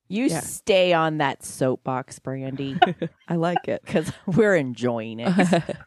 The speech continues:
Speaker 2: Well, and I, you know, I've always wanted to, I'm glad you said what you did at the beginning about the simpler side of taxidermy.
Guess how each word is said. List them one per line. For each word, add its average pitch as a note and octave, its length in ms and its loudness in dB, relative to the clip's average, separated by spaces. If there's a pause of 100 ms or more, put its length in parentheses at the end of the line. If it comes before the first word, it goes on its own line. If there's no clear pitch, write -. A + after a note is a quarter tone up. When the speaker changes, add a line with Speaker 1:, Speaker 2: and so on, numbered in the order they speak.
(580)
Speaker 2:
Well, C#4 120 4
and C#4 120 2
I, D#4 160 4
you A3+ 240 2
know, F#3 240 4
I've G#3 240 4
always G#3 300 4
wanted E3 360 2
to, E3 220 2 (340)
I'm E3+ 320 0
glad G#3+ 300 4
you B3 100 0
said G3 220 4
what F3+ 160 2
you F3 80 0
did E3 140 2
at D#3 80 -4
the D#3+ 80 -4
beginning D#3 340 0
about D3 420 0
the D#3 200 -2
simpler E3 560 0
side D#3+ 400 2
of G3 160 0
taxidermy. A3+ 840 0